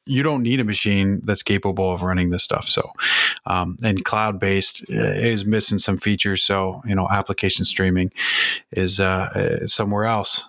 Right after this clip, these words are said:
that, um, this tech, I believe, is going to go in the future.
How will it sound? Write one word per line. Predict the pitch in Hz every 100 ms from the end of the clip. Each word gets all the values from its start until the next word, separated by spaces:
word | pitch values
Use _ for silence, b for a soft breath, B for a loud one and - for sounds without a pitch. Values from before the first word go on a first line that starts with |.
| _ -
that, | 95 95
um, | 95 92 92 _ _ -
this | 104 -
tech, | 101 95 -
I | 98
believe, | 98 95 98 95 92 92
is | 98 90 -
going | 98 92 92
to | -
go | 98 90 92
in | 87
the |
future. | 90 - - - -